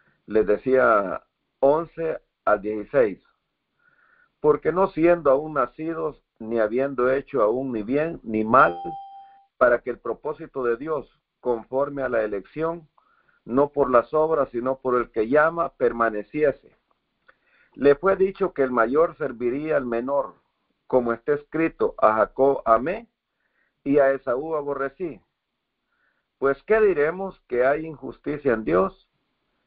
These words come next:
En ninguna manera. Mas a Moisés dice, "Tendré misericordia del que tendré misericordia, y me compadeceré del que me compadeceré".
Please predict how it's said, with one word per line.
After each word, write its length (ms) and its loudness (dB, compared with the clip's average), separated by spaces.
En 200 4
ninguna 380 2
manera. 580 0
Mas 380 0
a 60 2
Moisés 420 -4
dice, 420 -6
"Tendré 400 2
misericordia 800 0
del 120 -2
que 120 -4
tendré 400 -2
misericordia, 840 -2
y 100 -2
me 160 2
compadeceré 1000 0
del 260 -6
que 140 -10
me 160 -8
compadeceré". 880 -2